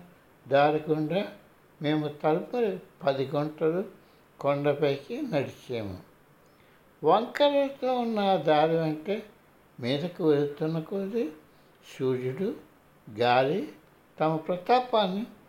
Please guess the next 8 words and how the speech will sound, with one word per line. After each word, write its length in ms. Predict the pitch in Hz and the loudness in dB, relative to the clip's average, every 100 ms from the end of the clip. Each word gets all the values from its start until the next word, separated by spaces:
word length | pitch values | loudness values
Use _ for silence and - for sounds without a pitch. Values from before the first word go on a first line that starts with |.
| _ _ _ | _ _ _
మా 140 | 139 139 | -2 0
మీద 240 | 139 143 | 0 -2
చూపించారు. 1000 | 143 - 127 - 127 110 - 113 95 90 - _ _ _ _ _ _ _ _ - | -2 -8 -10 -10 -10 -12 -10 -6 -6 -8 -16 _ _ _ _ _ _ _ _ -16
దారిలో 640 | 120 165 196 226 247 269 320 - | 2 6 8 6 6 4 2 -6
ఒక 180 | 165 175 | -10 -4
మలుపు 400 | 147 143 143 - | 0 0 0 0
వద్ద 380 | 160 165 - 226 - - _ _ _ _ 135 | 0 0 -4 -10 -12 -20 _ _ _ _ -4
మేము 400 | 143 151 208 | -2 0 -2